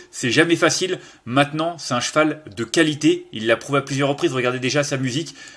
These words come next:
Lui a terminé quatrième de la course référence, euh, derrière Le Roi David et Hill of Bamboo. C'était pas si mal que ça, d'autant, euh, qu'il faisait une petite réapparition. Il était proposé à trois quatre-vingts, c'était le favori.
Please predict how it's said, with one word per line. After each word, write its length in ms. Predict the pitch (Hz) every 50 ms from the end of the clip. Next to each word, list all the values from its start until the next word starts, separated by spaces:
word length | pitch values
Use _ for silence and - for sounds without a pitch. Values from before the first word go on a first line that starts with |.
| - -
Lui 180 | 131 151 185
a 60 | 185 185
terminé 260 | 180 165 165 165 160
quatrième 380 | 160 175 147 - 170 160 139
de 60 | 131 123
la 100 | 127 127
course 260 | - 135 120 - -
référence, 640 | 131 127 131 127 - 139 123 135 151 156 156 - - - - - - - -
euh, 80 | 113 110
derrière 340 | 117 120 131 139 135 120
Le 100 | 131 139
Roi 220 | 151 135 139 151 147
David 360 | 135 147 135 151 165 135 139 - -
et 240 | 110 123 - - 156
Hill 180 | 165 160 151 -
of 220 | - 117 104 104 104
Bamboo. 400 | 143 143 143 135 131 160 180 175 - - - _
C'était 180 | - - 135
pas 120 | - - 175
si 140 | - -
mal 180 | 175 180 175 -
que 100 | - 175
ça, 200 | 170 - 196 185
d'autant, 380 | 147 156 151 147 180 175 180 - - - - - - -
euh, 140 | 120 123 123
qu'il 160 | - 151 135
faisait 240 | - 156 143 135 160
une 100 | 156 143
petite 280 | 156 165 156 180 170 -
réapparition. 600 | - 170 160 160 165 156 151 151 147 - 175 170
Il 40 | 147
était 140 | 143 143
proposé 340 | 131 - 139 135 156 143 151
à 60 | 147
trois 180 | 143 - 165 151
quatre-vingts, 360 | 147 160 - - 165 151 151
c'était 160 | 139 - 135
le 40 | 117
favori. 460 | - - 147 135 135 139 139 156 160